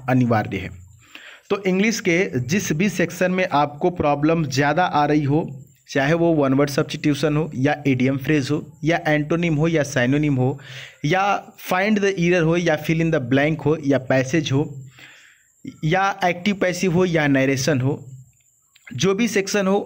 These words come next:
अगर आपको उसमें प्रॉब्लम आ रही है तो आप कमेंट बॉक्स में कमेंट करके बताइएगा। ये वीडियो स्पेशली इसलिए बनाई जा रही है कि आप तैयारी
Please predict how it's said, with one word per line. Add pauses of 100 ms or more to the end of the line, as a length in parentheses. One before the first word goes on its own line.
अगर
आपको
उसमें
प्रॉब्लम
आ
रही
है
तो
आप
कमेंट
बॉक्स
में
कमेंट
करके
बताइएगा। (480)
ये
वीडियो
स्पेशली
इसलिए
बनाई
जा
रही
है
कि (640)
आप
तैयारी